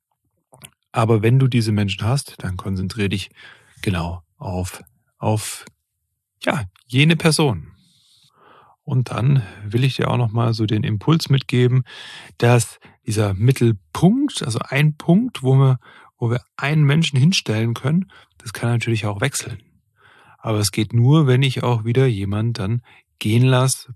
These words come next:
Platz mache und dann kommt die nächste Person da wieder rein. Ich selbst hab immer zum Sommersemester hin, hab ich einen Praktikanten und der braucht einfach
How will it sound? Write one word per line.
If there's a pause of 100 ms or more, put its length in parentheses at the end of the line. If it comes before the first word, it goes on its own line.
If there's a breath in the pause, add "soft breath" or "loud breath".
Platz
mache
und
dann
kommt (120)
die
nächste
Person
da
wieder
rein. (840 loud breath)
Ich
selbst
hab (720)
immer
zum
Sommersemester
hin, (480 loud breath)
hab
ich
einen (200)
Praktikanten (160)
und
der
braucht (360 loud breath)
einfach